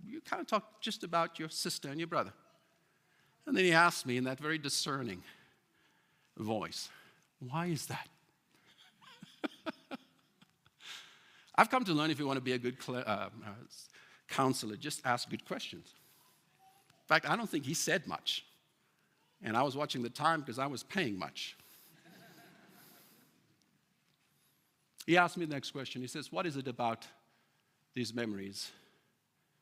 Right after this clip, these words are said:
that you think brought them to mind?" I said, Um, "I don't really know. But in both the stories I told, we don't have time here for it. I can tell you if you want to hear more."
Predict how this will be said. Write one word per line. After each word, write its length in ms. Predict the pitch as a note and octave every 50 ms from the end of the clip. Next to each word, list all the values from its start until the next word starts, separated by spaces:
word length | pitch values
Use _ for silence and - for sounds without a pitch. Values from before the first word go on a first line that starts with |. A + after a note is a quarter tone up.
| _ _ _ _ _ _ _ _
that 160 | - A#2 -
you 140 | C#3+ D3 C#3
think 360 | - - G#2 G2 G2 - - - - - - _ _ _ _ _ _ _ _ _ _ _
brought 180 | - A2 G#2+ -
them 140 | A2 G2+ G#2
to 80 | A#2
mind?" 360 | G#2+ G#2 G2+ F#2 F2+ - - - _ _ _ _ _ _ _ _ _ _ _ _ _ _ _ _ _ _ _ _ _ _ _ _ _ _ _ _ _ _ _ _ _ _ _ _ _ - -
I 40 | -
said, 260 | B2+ - F#3+ D#3+ B2+
Um, 320 | A2+ G#2 G2+ G2 F#2 F2 - - - _ - _ _ - _ -
"I 100 | A#2 B2
don't 160 | D3+ C#3+ A#2+
really 180 | A2 A2 G#2+
know. 240 | G2+ A2 A#2 D#3 F#3+ - - _ _ _ _ _ _ _ _ _ _ _ _ _ _ _ _ _ _ _ _ _ _ _ _ _ _ _ _ _ _ _ _ _ _ - - _ _ _ _ _ _ -
But 140 | - B2+
in 100 | C3 A#2+
both 420 | A2+ C3 D3+ E3 E3+ - - - -
the 80 | C3
stories 460 | A#2 - - D#3 D3 C#3+ C3+ B2+ A2+ B2+
I 100 | A#2 A#2
told, 360 | - - - B2 G#2 G2 G#2
we 100 | G#2+ G#2+
don't 140 | B2+ B2 A#2
have 140 | A2 -
time 300 | - - - B2+ A#2+ A2+
here 160 | G#2 G#2+ G#2 G2
for 160 | - - A2+
it. 80 | A#2
I 60 | A#2+ A2+
can 160 | - B2 G2+
tell 200 | - - A#2 A2+
you 60 | G#2+
if 100 | G2+ -
you 60 | A2+
want 160 | G#2 A2 G2
to 60 | F#2+ A#2
hear 180 | G#2+ A#2+ A2+
more." 260 | G2+ G2 F#2+ F#2+ G#2+